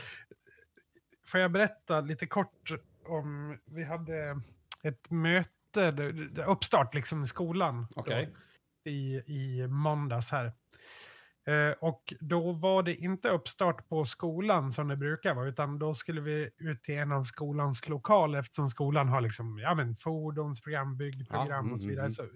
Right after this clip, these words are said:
Speaker 1: så är det lite utspritt runt om i Falun. Så då skulle vi till ett ställe, eh, där byggprogrammet håller till helt enkelt. Och grejen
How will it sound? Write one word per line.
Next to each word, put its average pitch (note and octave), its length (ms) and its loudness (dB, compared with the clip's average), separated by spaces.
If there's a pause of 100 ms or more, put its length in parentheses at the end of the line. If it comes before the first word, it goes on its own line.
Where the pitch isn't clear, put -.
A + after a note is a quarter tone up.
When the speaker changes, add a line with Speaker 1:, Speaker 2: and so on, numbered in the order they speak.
(140)
Speaker 1:
så D3+ 140 -2
är D3+ 80 4
det C#3 80 0
lite C3+ 260 -4
utspritt - 720 -6
runt C3+ 280 -4
om D3+ 200 0
i A#2 80 0
Falun. C#3 380 -4
Så D3+ 100 -8
då E3 60 -4
skulle F#3 220 -4
vi F#3 100 -2
till F3+ 200 -4 (880)
ett G3+ 160 -2
ställe, D#3+ 400 2 (260)
eh, D#3 600 2 (720)
där F3 180 -4
byggprogrammet D#3+ 800 -2
håller D3+ 200 -4
till C#3+ 220 -6
helt C#3 220 -4
enkelt. C#3+ 380 -8
Och F3+ 280 2 (1000)
grejen F3 600 0